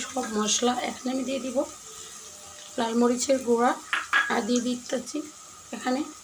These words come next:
দিয়ে দিচ্ছি হলুদ গুঁড়া, আর এখানে লাল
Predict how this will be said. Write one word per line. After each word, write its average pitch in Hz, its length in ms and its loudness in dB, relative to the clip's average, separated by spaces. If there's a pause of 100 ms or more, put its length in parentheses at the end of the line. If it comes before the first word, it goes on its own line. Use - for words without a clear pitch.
দিয়ে 269 180 -2
দিচ্ছি 247 240 -4 (760)
হলুদ 254 380 8
গুঁড়া, 285 200 8 (1900)
আর 247 140 6
এখানে 262 240 4 (140)
লাল 262 140 4